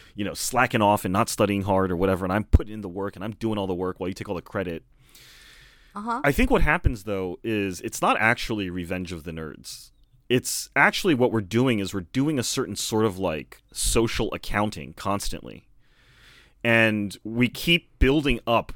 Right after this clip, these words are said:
Speaker 1: in our minds a certain amount of, like, you know, debts that we're owed.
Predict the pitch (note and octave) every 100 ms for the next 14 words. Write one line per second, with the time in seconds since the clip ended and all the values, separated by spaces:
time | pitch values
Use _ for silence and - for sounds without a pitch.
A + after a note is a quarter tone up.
0 | - A#2 G#2+ G2 G#2 A2 F#2 E2+ F#2+ -
1 | A2+ G#2 G2 F#2+ F#2+ F#2+ E2+ F#2+ E2 D2+
2 | - - _ _ _ _ _ _ G#2+ G2+
3 | F2+ D#2 C#2+ G#1+ G1+ _ _ _ _ _
4 | _ - F#2 - G#2+ - - F2 D2 -
5 | E2 C#2+